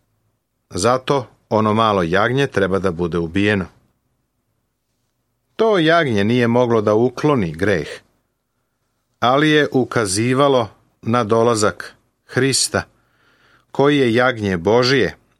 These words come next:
koje uzima na sebe, odnosno uklanja grehe sveta. Ono jagnje je prinošeno u veri. Aveljeva žrtva je ukazivala na Hrista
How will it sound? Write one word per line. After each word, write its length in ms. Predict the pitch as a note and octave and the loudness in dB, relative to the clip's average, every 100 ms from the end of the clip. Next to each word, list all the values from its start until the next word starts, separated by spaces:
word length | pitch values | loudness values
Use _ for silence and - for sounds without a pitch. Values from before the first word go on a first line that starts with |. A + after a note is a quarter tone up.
| _ | _
koje 260 | - A2 G#2 | -4 0 0
uzima 420 | A2+ A#2+ C3+ G#2 | 0 0 0 -2
na 140 | F2+ | -2
sebe, 360 | E2+ - C3 B2 | -4 0 0 2
odnosno 480 | G2+ F#2+ F2+ - D#2 | 0 0 -4 -8 -6
uklanja 580 | F#2+ A#2+ C#3 C3+ B2+ G2+ _ _ _ _ | -6 -4 -2 -2 -2 -4 _ _ _ _
grehe 400 | - F#2 E2+ - | -6 -4 -4 -6
sveta. 520 | F2 - G#2+ F2 - - _ _ _ _ _ _ _ _ _ _ _ _ - | -6 -2 -2 -4 -8 -16 _ _ _ _ _ _ _ _ _ _ _ _ -2
Ono 300 | A#2 A#2 F#2+ | 0 0 0
jagnje 580 | D#2+ G#2+ C3 C3 C3+ C3 | 0 0 0 -2 -2 0
je 160 | B2+ - - | -2 -4 -8
prinošeno 720 | F#2+ F#2+ F#2+ - F#2 F2+ E2+ - | -6 -4 -4 -4 -4 -4 -8 -8
u 120 | F2+ | -8
veri. 340 | E2+ G2 F2+ D#2+ _ _ _ _ _ _ _ _ _ _ _ _ _ _ _ _ _ _ _ _ _ _ _ _ _ _ _ _ _ _ _ _ - | -2 -2 -2 -6 _ _ _ _ _ _ _ _ _ _ _ _ _ _ _ _ _ _ _ _ _ _ _ _ _ _ _ _ _ _ _ _ -4
Aveljeva 640 | A#2 C#3 D#3+ C3 F#2 F2 | 0 0 0 0 2 0
žrtva 500 | E2+ C#3+ F3+ - F3 | 0 0 -2 -2 0
je 140 | F3 F3 | 2 0
ukazivala 760 | E3 F3 C#3 A#2+ A#2+ B2 A#2 | 0 0 0 0 2 2 2
na 140 | A2+ | 0
Hrista 560 | G#2+ C#3 C#3+ - - F2+ | -2 -2 -2 -2 -4 -6